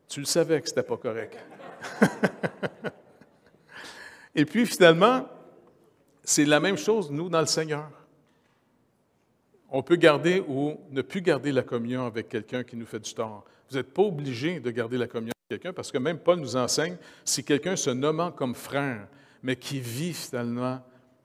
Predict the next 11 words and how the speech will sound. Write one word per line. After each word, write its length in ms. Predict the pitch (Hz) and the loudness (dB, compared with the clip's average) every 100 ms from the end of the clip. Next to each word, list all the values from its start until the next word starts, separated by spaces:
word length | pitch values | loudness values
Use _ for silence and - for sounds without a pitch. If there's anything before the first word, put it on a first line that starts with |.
| _ 117 | _ -10
dans 200 | 120 120 | -4 0
l'impudicité, 960 | 135 143 147 131 113 - - - 127 | 0 -2 -6 -8 -6 -6 -6 -6 -6
dans 160 | 117 110 | -6 -6
la 140 | 107 | -8
méchanceté, 680 | 120 135 - 127 113 - 135 | -6 -8 -6 -6 -6 -6 -6
dans 220 | 120 107 | -6 -8
le 180 | 110 117 | -8 -8
vol, 460 | 104 104 135 127 | -8 -2 0 0
dans 120 | 113 110 | -4 -10
le 80 | |
mensonge, 760 | 110 120 117 - 127 135 123 | -8 -8 -6 -6 -6 -8 -16